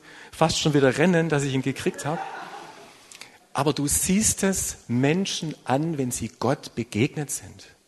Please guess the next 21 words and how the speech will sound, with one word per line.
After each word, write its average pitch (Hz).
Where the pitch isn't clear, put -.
Du -
siehst -
es -
ihren 110
Augen 165
an. 98
Das -
sind 151
Augen, 185
wo 156
du 139
merkst, 151
da 147
ist -
ein, 127
da 143
ist -
ein 135
Licht 156
in 175
diesem 143